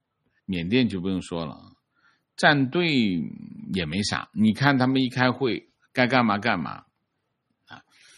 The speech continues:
我们不要把外交上的表态当作他的真实的想法，外交上有很多外交，外交辞令啊。<clears throat> 情绪第一次赶上王老师直播，我是一名大学生，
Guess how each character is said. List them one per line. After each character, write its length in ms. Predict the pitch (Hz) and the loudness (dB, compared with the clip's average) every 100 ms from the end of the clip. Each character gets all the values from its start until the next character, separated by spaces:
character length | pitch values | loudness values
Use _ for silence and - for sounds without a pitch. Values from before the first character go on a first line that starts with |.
| - _ _ | -20 _ _
我 160 | 98 | -6
们 220 | 90 101 92 | -2 -2 0
不 80 | |
要 260 | 123 147 127 | 4 6 4
把 320 | 104 80 71 | 4 0 0
外 320 | 82 135 120 | 2 2 4
交 380 | 101 87 123 131 | 0 0 2 2
上 420 | 123 143 127 104 | 0 0 0 0
的 880 | 92 95 87 82 78 73 71 62 60 67 - - - | -2 -2 -2 -4 -6 -8 -10 -12 -14 -16 -18 -20 -8
表 240 | 92 64 | -4 -4
态 360 | - 123 117 80 | -4 0 0 0
当 200 | - 104 101 | -4 -2 -2
作 240 | - 92 | -6 -6
他 180 | 87 95 | -6 -8
的 180 | 92 87 | -6 -8
真 220 | - 110 107 | -4 -4 -4
实 160 | - | -8
的 100 | 82 | -10
想 260 | 82 60 - | -12 -12 -16
法， 220 | - _ - | -20 _ -6
外 180 | 131 123 | -2 0
交 160 | 123 | -2
上 220 | 120 123 110 | -2 -2 -4
有 120 | 95 | -6
很 160 | 78 | -8
多 100 | 67 | -8
外 180 | 92 110 | -4 -2
交， 320 | 95 95 90 95 _ _ _ _ _ _ _ - | -2 -6 -6 -10 _ _ _ _ _ _ _ 0
外 120 | 120 | 2
交 100 | 113 | 2
辞 180 | 107 - | 0 -2
令 240 | 107 101 | 0 0
啊。 200 | 58 50 - | -4 -14 -10
<clears throat> 1300 | 131 127 87 _ _ _ _ _ _ _ _ _ - | -6 -4 -6 _ _ _ _ _ _ _ _ _ -6
情 160 | - 147 | 2 4
绪 100 | 151 | 4
第 140 | 160 | 2
一 40 | 160 | 0
次 140 | 147 | 2
赶 160 | 139 190 | 0 0
上 200 | 127 113 | 2 0
王 140 | 95 | 2
老 80 | 101 | 0
师 160 | 90 92 | -2 -8
直 180 | - 85 | -8 -8
播， 340 | 92 92 - _ - | -6 -8 -8 _ -8
我 140 | 101 92 | -4 0
是 100 | 123 | 2
一 40 | |
名 140 | 120 | 2
大 160 | 117 104 | 2 0
学 160 | 98 95 | -2 -4
生， 320 | 110 104 | -4 -6